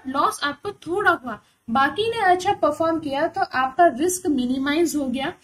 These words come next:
आपका loss minimize हो गया, आपको return अच्छे मिलने के, मिल जाएंगे, आप अपने goal तक जल्दी पहुंच जाएंगे, फिर भी आप अपना goal achieve कर पाएंगे। अगर आपने एक ही जगह कर दिया तो आपका सारा loss।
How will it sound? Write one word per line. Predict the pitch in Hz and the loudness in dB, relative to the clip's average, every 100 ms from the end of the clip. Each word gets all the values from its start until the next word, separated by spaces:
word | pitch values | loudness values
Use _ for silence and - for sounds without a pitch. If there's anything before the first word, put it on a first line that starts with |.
| - _ _ - | -20 _ _ -2
आपका | 294 311 381 | -2 2 2
loss | 285 233 277 381 311 | 2 2 0 0 0
minimize | 311 302 269 254 247 | 0 0 -2 -2 -4
हो | 240 | -6
गया, | 226 247 262 _ _ | -6 -8 -10 _ _
आपको | 240 247 - 311 | -4 -4 -2 -2
return | 269 233 233 269 285 | -2 -6 -4 -2 -2
अच्छे | 233 - 285 | -4 -4 -2
मिलने | 254 208 208 | 0 -2 -4
के, | 214 277 277 - - | -6 -8 -8 -12 -2
मिल | 220 247 | 0 0
जाएंगे, | 269 285 269 269 302 302 _ - | 0 -2 -2 -4 -6 -10 _ -2
आप | 302 311 | 0 0
अपने | - 277 | -4 -4
goal | 269 226 220 214 | -2 -2 -4 -4
तक | 285 247 226 - | -6 -6 -10 -12
जल्दी | 202 214 202 | -6 -4 -4
पहुंच | 285 294 233 196 | 0 0 0 -2
जाएंगे, | 196 175 170 165 _ _ _ _ | -4 -4 -6 -8 _ _ _ _
फिर | 254 | 4
भी | 220 330 | 8 8
आप | 277 262 | 6 -2
अपना | 233 240 233 | -2 -2 0
goal | 233 359 | 2 2
achieve | 233 226 302 392 - | 0 2 2 2 2
कर | 311 - | 4 4
पाएंगे। | 247 180 165 - - _ - - | 0 -2 -4 -8 -14 _ -20 2
अगर | 269 320 330 | 6 8 6
आपने | 320 320 | 6 4
एक | 240 247 | 2 4
ही | 311 | 6
जगह | 330 339 349 | 8 8 8
कर | 330 | 8
दिया | 311 359 | 10 8
तो | 311 214 | 8 0
आपका | 185 185 196 | -2 -2 -4
सारा | 202 196 196 | -2 -2 0
loss। | 220 262 254 | 4 6 6